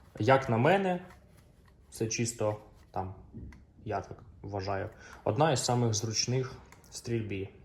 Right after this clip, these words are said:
Е, зменшений цілик мушка, до речі, набагато зручніше прицілюватись. Розмір один в один,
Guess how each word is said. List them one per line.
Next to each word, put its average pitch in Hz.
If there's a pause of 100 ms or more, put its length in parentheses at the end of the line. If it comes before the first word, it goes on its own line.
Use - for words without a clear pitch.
(120)
Е, 104
зменшений 120
цілик 117
мушка, 175 (520)
до 110
речі, 110 (480)
набагато 107
зручніше 104
прицілюватись. 101 (760)
Розмір 139
один 165
в 175
один, 233